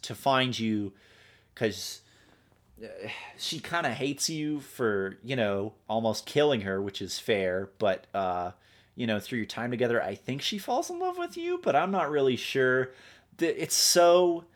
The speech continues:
<sighs> even for a Metal Gear game, like, <laughs> the, her, yeah. I mean, granted, her final mission is kinda nice,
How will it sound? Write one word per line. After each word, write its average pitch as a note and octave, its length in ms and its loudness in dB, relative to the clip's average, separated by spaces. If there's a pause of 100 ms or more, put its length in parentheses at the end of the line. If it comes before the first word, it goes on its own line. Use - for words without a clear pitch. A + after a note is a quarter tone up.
(800)
<sighs> - 80 -10 (2500)
even F3 260 -6
for B2+ 160 0
a A2 60 2
Metal G2 260 0
Gear F2 240 -8
game, F2+ 360 -16
like, - 360 -20 (300)
<laughs> - 300 -20
the, C3 140 -4 (1600)
her, C#3+ 600 -4 (180)
yeah. D#2+ 340 -10 (480)
I E3+ 100 0
mean, E3+ 260 -6 (120)
granted, E3 340 0
her D3 80 2
final C3 320 2
mission G2 300 -4
is F2+ 100 -8
kinda F2+ 220 -8
nice, F2 440 -14